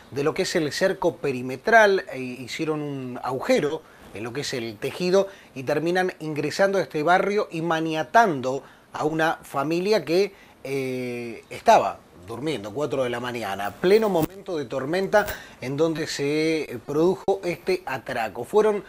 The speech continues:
tres delincuentes que ingresaron armados en una vivienda. Estamos hablando concretamente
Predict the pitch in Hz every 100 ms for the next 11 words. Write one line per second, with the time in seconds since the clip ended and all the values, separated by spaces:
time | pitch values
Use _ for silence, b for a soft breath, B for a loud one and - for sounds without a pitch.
0 | B B - 262 - 139 131 131 120 120
1 | 101 107 131 127 143 151 185 185 - 113
2 | 131 175 226 226 208 - 123 139 143 127
3 | 117 110 104 104 - - 101 117 160 233
4 | 220 208 202 B B B - - 160 147
5 | 147 147 165 175 - 143 139 190 190 170
6 | 165 160 151 190